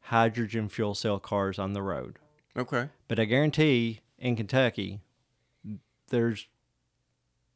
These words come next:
Speaker 1: not a hydrogen fuel cell car on the road
Speaker 2: No.
Speaker 1: that, that is native here because we don't have any hydrogen fuel cell stations.
Speaker 2: Yeah.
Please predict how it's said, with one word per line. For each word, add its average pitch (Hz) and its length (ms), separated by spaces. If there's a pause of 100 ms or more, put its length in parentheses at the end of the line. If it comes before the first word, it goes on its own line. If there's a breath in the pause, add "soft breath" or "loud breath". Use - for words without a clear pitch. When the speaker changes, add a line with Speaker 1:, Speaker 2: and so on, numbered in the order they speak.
(880)
Speaker 1:
not 117 400
a 101 120
hydrogen 101 640
fuel 101 220
cell 95 280
car 101 420
on 104 260
the 98 100
road 101 380
Speaker 2:
No. 104 280 (320)
Speaker 1:
that, 107 320
that 113 160
is 107 180
native 110 380
here 101 180
because 101 340
we 127 140
don't 113 220
have 107 200
any 110 120
hydrogen 104 540
fuel 104 220
cell 98 300
stations. 104 960
Speaker 2:
Yeah. 113 220